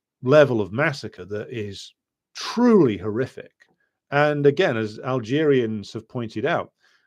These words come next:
the French killed a million people in Algeria before they were forced out. It's a horrific, um, le-, level of criminality that they engaged in there.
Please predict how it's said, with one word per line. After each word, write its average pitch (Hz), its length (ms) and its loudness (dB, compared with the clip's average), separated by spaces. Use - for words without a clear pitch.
the 139 60 -16
French 160 380 2
killed 110 500 2
a 127 80 -4
million 127 560 -2
people 143 460 -10
in 113 120 -8
Algeria 95 580 -10
before 110 300 -4
they 104 80 -2
were 98 140 -6
forced - 360 -14
out. 117 220 -10
It's 127 300 -10
a 110 320 0
horrific, 143 960 2
um, 101 560 -6
le-, 123 440 -2
level 113 340 -2
of 98 120 -12
criminality 113 640 -8
that 98 140 -16
they 107 160 -12
engaged 156 340 -8
in 87 100 -14
there. 82 160 -16